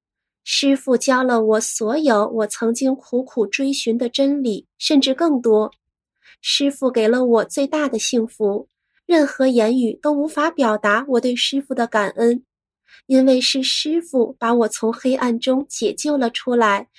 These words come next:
带我走上正轨。”在了解到中共对修炼者的迫害后，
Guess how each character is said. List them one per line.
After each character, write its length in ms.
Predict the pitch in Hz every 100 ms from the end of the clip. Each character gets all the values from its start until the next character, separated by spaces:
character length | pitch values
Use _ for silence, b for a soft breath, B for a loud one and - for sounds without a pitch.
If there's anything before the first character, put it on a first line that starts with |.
| b b
带 220 | 285 254
我 180 | 226 254
走 220 | - 202
上 240 | - 254
正 280 | 240 330 254
轨。” 340 | 240 202 - - _ _ _ _ _ _ _ _ _ _ _ _ _ _ _ _ _ _ _ _ _ _ _ _ _ _ _ _ _ _ _
在 340 | - 196 175 170
了 200 | 165 170
解 220 | 180 160
到 300 | - 165 160
中 280 | 170 220 240
共 320 | 247 190 170 -
对 180 | 190
修 280 | 175 175 226
炼 200 | 220 185
者 200 | 170 175
的 100 | 165
迫 260 | 165 - 220
害 240 | 170 170
后， 340 | 156 185 160